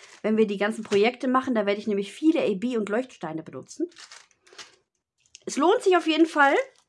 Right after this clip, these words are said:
Bin mal gespannt, wie sich das, äh, in Benutzung dann rentiert.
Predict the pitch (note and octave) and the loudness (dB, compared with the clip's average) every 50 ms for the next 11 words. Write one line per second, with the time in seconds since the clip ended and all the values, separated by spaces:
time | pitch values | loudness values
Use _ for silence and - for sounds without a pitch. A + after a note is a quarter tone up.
0 | _ _ _ _ - A3+ C#4 D#4 F4+ F4 E4 E4 D#4+ - - B3 A#3+ C4 D#4+ D#4 | _ _ _ _ -8 -2 4 6 6 6 4 2 -2 0 4 4 4 4 2 0
1 | - C4 B3+ A#3 C4 B3+ - B3+ B3 A#3+ - - - - - A3 G#3 E3 A3 G#3+ | -2 -4 -4 -4 -4 -4 -2 -2 -2 -4 -4 -10 -10 -6 -4 -2 -2 -2 -2 -2
2 | A3+ A3 B3 B3 - - A#3 G#3 G3 F#3 F3+ F3 E3+ E3 E3 D#3+ F3 E3+ - - | -2 -2 -2 -4 -6 -4 -2 0 0 2 2 0 0 0 -2 -4 -6 -12 -16 -20
3 | - - - - _ _ _ - _ _ _ - _ _ _ - - _ - - | -20 -20 -20 -20 _ _ _ -20 _ _ _ -20 _ _ _ -20 -20 _ -20 -6
4 | - F#3+ G3+ F#3 - - A3 A3 C4+ G4 - - - | -4 -4 -4 -4 -4 -2 0 0 0 0 -2 -6 -14